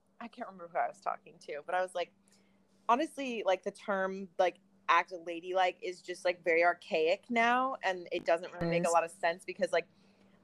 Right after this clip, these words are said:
Speaker 1: the term ladylike was defined by things that really don't apply anymore.
Speaker 2: Mm-hmm.
Speaker 1: And I was like, "I'm a lady, and this is how I'm acting. So <laughs> this is ladylike."
Speaker 2: Yep.
Speaker 1: Because,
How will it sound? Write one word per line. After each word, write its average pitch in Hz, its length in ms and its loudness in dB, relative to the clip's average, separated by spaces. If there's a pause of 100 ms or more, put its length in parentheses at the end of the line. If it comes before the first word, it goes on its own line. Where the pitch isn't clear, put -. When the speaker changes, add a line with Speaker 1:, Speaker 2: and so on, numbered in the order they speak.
(100)
Speaker 1:
the 190 180 10
term 208 360 0
ladylike 185 460 2
was 175 140 -12
defined 170 420 0
by 170 160 2
things 170 300 -6
that 170 180 -2
really 170 140 -8
don't 175 160 -4
apply 156 440 -2
anymore. 254 540 -2 (320)
Speaker 2:
Mm-hmm. 196 380 2 (200)
Speaker 1:
And 190 100 -2
I 190 60 2
was 190 160 0
like, 175 300 0 (500)
"I'm 190 220 4
a 233 60 -2
lady, 175 420 0 (180)
and 180 140 -6
this 180 100 -12
is 185 80 -14
how 180 160 10
I'm 170 140 6
acting. 165 460 -2 (300)
So - 180 0
<laughs> 254 40 4
this 254 160 2
is 285 160 2
ladylike." 202 760 6 (300)
Speaker 2:
Yep. 160 280 6 (880)
Speaker 1:
Because, 262 480 2